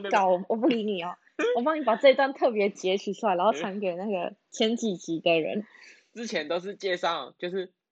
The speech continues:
Speaker 2: 那时候的很常听的歌，或者说反正就是一个気持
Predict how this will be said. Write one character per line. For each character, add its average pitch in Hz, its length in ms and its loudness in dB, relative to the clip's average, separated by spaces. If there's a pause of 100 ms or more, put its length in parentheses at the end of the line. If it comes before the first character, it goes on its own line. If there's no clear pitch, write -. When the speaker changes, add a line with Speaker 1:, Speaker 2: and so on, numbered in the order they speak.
Speaker 2:
那 185 180 0
时 143 160 -4
候 147 260 4
的 113 420 -4 (800)
很 131 180 -6
常 131 160 0
听 135 160 -6
的 123 80 -2
歌， 113 360 -6 (120)
或 151 160 0
者 151 40 -2
说 147 300 2
反 113 160 -2
正 123 80 -4
就 147 160 -4
是 117 80 -2
一 120 40 -4
个 120 200 0
気 127 160 -8
持 131 60 -6